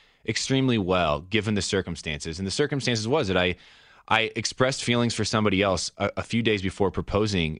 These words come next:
um, to a woman that I was asking to spend the rest of my life with. Um, so I,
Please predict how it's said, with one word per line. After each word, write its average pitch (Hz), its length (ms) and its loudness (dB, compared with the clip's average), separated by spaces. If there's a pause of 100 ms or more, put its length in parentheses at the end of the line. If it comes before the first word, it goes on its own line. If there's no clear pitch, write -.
(160)
um, 78 400 2
to - 120 0
a 101 40 2
woman 95 220 2
that 90 80 4
I 92 100 4
was 92 160 2
asking 90 300 0
to 80 40 -2
spend 87 180 -4
the 80 60 0
rest 82 180 0
of - 60 -12
my 76 80 -2
life 92 320 0
with. 78 220 -4 (640)
Um, 95 480 2 (340)
so 135 420 0
I, - 120 0